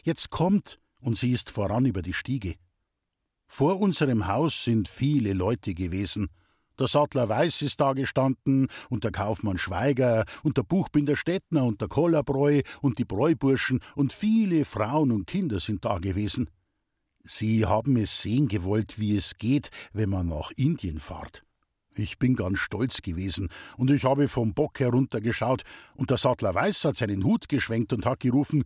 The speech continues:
"Glückliche Reise über dem Meere!"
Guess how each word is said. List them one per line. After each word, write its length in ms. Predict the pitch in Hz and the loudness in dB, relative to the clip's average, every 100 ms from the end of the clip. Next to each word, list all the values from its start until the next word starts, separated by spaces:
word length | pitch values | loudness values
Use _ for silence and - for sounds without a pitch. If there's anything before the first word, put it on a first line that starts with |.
| - - | -4 -8
"Glückliche 720 | - 233 254 - 214 160 196 | 0 0 0 -2 -2 0 0
Reise 520 | 175 190 214 214 156 190 | 0 0 2 2 2 0
über 260 | 202 180 | 2 0
dem 220 | 170 170 | 2 0
Meere!" 460 | 175 202 202 175 107 | 0 0 2 0 -2